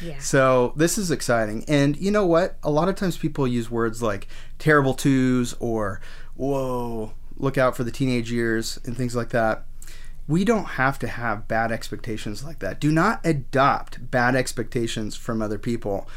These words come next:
Speaker 2: but you do have to do something differently. And some of what we teach today will help you with having
Speaker 1: Mm,
Speaker 2: respectful
Speaker 1: mm-hmm.
Speaker 2: kids as young as two,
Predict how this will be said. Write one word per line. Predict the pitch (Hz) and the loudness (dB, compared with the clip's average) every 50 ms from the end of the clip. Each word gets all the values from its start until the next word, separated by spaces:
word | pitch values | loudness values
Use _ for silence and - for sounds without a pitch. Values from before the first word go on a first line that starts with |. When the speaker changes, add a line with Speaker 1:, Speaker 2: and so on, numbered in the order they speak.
| - - - - - - | -8 -8 -8 -8 -2 0
Speaker 2:
but | 139 135 127 | 2 2 4
you | 143 131 | 2 0
do | 117 117 151 190 233 233 | 2 4 4 6 8 8
have | 214 196 151 | 8 6 6
to | - 156 | 4 2
do | 143 143 | 2 2
something | 135 - 135 123 - 123 113 113 | 4 2 2 2 2 0 0 2
differently. | 123 120 - - 107 - - - - - - | 0 0 0 -2 -4 -4 -4 -6 -8 -6 -4
And | 123 120 110 | -4 -2 -2
some | - - - - - 202 208 220 226 226 | -2 -2 0 2 4 6 6 6 6 4
of | - 170 165 151 147 | 4 2 2 2 2
what | 147 143 - - | 2 0 2 0
we | 123 117 | -2 -2
teach | - - 220 247 - - | 0 0 0 0 0 -2
today | - - 107 104 107 104 110 - - - - - - - - - - | -2 0 0 0 0 0 -2 -4 -6 -8 -10 -10 -10 -8 -6 -2 2
will | 143 139 | 2 2
help | - - - - 202 226 254 - - - | 2 0 0 2 4 4 4 2 0 -2
you | 233 208 - - - - - - - - - - - | 0 0 0 -2 -4 -6 -8 -8 -8 -8 -8 -8 -6
with | - 127 117 | -4 2 4
having | 135 131 131 123 117 | 4 4 6 4 2
Speaker 1:
Mm, | 117 | 2
Speaker 2:
respectful | 117 - - - 151 143 143 185 185 120 | 0 -2 0 2 2 2 2 0 -2 -2
Speaker 1:
mm-hmm. | - 185 | -2 0
Speaker 2:
kids | 175 185 175 127 117 113 - - - | 2 2 2 2 0 0 -4 -4 -4
as | 135 123 123 | -4 -2 0
young | 135 131 127 | 0 2 2
as | 120 117 - | 0 -2 -2
two, | - 120 110 107 120 127 | -2 0 0 0 0 -2